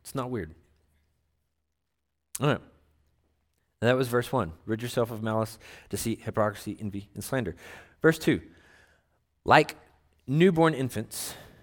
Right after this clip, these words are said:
desire the pure milk of the word, so that by it you may grow up into your salvation." And this is sort of where we're going. It's not enough to get rid of something. I, I, I want to gain something. And, and Peter is saying,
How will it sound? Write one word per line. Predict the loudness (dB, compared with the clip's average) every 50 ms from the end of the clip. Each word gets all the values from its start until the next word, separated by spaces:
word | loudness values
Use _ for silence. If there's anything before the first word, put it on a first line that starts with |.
| -20 _ _ _ _ _ _ _ _
desire | -4 2 6 6 8 8 8 6
the | 4
pure | 0 -4 2 4 4 4
milk | 4 4 2 2 0 -2 -6
of | -6 -2
the | 0
word, | 2 4 4 2 0 -2 -8
so | -4 0 2 4 6
that | 6 4 4 2 -2 -6 -2 2
by | 4 4 4 4
it | 2 0 0 -2
you | -2 -2 -2
may | 0 -2 0
grow | 2 4 4 4
up | 4 2 -2
into | -8 -8 -8 -6 -6
your | -4 -4 -4 -4 -6
salvation." | -2 0 0 2 2 0 -2 -4 -10 -12 -14 -10 -6 -2
And | 0
this | 0 0 2
is | 0 0
sort | 4 4 4 4 2
of | 0 0 4
where | 4 4 4
we're | 4
going. | 2 2 2 2 2 -2 -4 -10 -8 -6
It's | -2 2
not | 4 4 4 4
enough | 4 4 2 2 2
to | 0
get | -2 -2 0
rid | 2 2 2
of | 0
something. | 0 -4 -4 -6 -4 0
I, | 2 4
I, | 4 4 2 0 -2 0 2
I | 2 2
want | 2 2 -2 -4
to | -6
gain | -6 -4 0 2 2 4 4 2 0 0 -4 -6 -8 -12 -20 _ _ _ _ _ _ _
something. | -10 -6 -2 2 2 2 2 0 -4 -6 -6 -6 -6 -8 -10 -14 -20 -20 -20 _ -4
And, | -2 0 0 0 -2 -4 -6 -2
and | -2 0 0 0 -2 -6 -6 -10 _ _ _ _ _ _ _ _ _ _ _ _ _ _ _ _ _ _ _
Peter | 0 2 4 6 6
is | 6 4 4
saying, | 2 0 2 2 2 0 -2 -4 -6